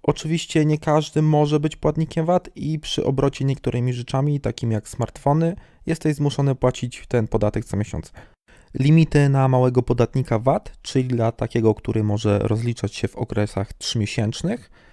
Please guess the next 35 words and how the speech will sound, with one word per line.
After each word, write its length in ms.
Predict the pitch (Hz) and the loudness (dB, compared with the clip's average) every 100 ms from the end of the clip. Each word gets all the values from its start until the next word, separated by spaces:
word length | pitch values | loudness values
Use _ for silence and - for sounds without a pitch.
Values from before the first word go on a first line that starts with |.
| - | -18
są 320 | - 196 185 | -2 2 2
przeważnie 460 | - 151 139 139 127 | 0 0 2 2 2
bardzo 340 | 120 120 107 | 0 2 0
duże 340 | 110 101 90 - | 0 -2 -2 -2
i 380 | - 104 104 104 | -2 0 0 0
mało 380 | 117 135 123 117 | 2 2 2 -2
kiedy 440 | - 120 110 107 | 0 0 0 -2
zwykła 380 | - - - 98 | -4 -8 -2 -2
osoba 360 | 98 110 107 | -2 -4 -2
na 160 | 101 98 | 0 0
jednoosobowej 640 | 104 107 107 101 107 104 | 0 -2 -4 -6 -6 -4
działalności 440 | 104 98 98 104 - | -2 -2 -2 -4 -8
gospodarczej 640 | - - - 127 - - - - - - | -12 -6 -2 -2 0 -2 -4 -14 -12 -4
jest 140 | 147 | -4
w 40 | - | -4
stanie 300 | - 135 123 | -2 0 2
dobić 260 | 113 117 | 0 0
do 80 | 101 | -4
tego 160 | 104 104 | 0 0
limitu. 420 | 107 104 180 208 _ _ _ _ _ _ - | 0 0 -2 -4 _ _ _ _ _ _ -2
Jednak 340 | 196 175 147 | 0 2 2
zawsze 240 | 135 - - | 0 -2 -2
pamiętajcie, 540 | 113 113 127 139 131 | 0 0 0 0 0
że 100 | 123 | 0
należy 280 | 120 120 123 | 2 0 0
takie 240 | - - | -4 -6
rzeczy 220 | 117 - | -6 -6
potwierdzić 540 | - - - 113 117 - | -8 -6 -2 -2 -4 -8
z 40 | |
księgowym 600 | - - 156 185 175 262 | -8 -4 -4 -2 -4 -4
bądź 220 | 214 - 147 | -4 -2 -2
ze 80 | |
swoim 400 | 131 - 123 117 - | -4 0 0 2 -2
urzędem 380 | 107 98 90 92 | -4 -2 -2 -6
skarbowym. 540 | - - 92 104 - | -6 -6 -6 -6 -10